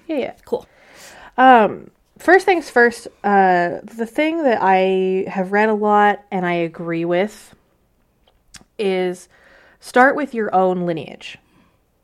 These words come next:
Speaker 1: Because we talked about how that every culture has a smoke practice. So does yours.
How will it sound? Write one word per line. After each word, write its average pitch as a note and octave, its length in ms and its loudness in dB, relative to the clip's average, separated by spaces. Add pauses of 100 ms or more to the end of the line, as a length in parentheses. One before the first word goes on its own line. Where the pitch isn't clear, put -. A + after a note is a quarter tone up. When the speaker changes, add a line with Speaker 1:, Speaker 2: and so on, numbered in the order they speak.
(140)
Speaker 1:
Because G#3 280 -6
we A#3 100 -6
talked D4+ 240 0
about B3 180 2
how G3+ 220 0
that F#3 220 -2
every G3+ 220 -2
culture F#3+ 380 -2
has F3 500 -2
a F#3 80 -6
smoke F3 300 -8
practice. C4+ 580 -6 (580)
So - 160 0
does D#4+ 200 0
yours. C4 440 4